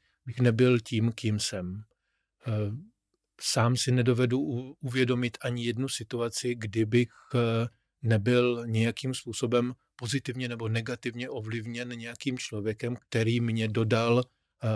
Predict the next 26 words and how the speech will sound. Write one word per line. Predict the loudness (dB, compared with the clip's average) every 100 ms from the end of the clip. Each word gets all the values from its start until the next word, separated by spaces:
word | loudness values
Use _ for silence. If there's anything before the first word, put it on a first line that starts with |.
| 0 -2 -2
ať | -4 -2
už | -2
pozitivní | 0 0 0 0 0 0 -2 -4 0
nebo | 4 6
negativní, | 6 4 2 2 2 2 0 _ _
eh, | -4 -2 -2 -6 _ _ _ _ _ _ _ _ _ _ _ _ _ 4
energii | 6 8 8 8 6
k | 4
tomu, | 0 2 2 0 _ _ _ -10
eh, | -6 -4 -4 -6 -6 -4
na-, | -2 -2
abych | -2 2
na | 4
něho | 4 4
nezapomněl. | 4 2 -2 -4 -6 -8 -12 -18 _ _ _ -2
A | 0 0 -4 _ _ _ _
v | -4
souvislosti | 0 2 2 -2 -2
s | -6
tím, | -4 -4 -2
co | 0 0
dnes | 0 0 0
dělám, | 0 2 2 4 2 0 -4 _ _ _
byla, | 0 2 4 4 2 0 -2
byly | -4 -2 2 2
dvě, | 2 0 2 4 4 2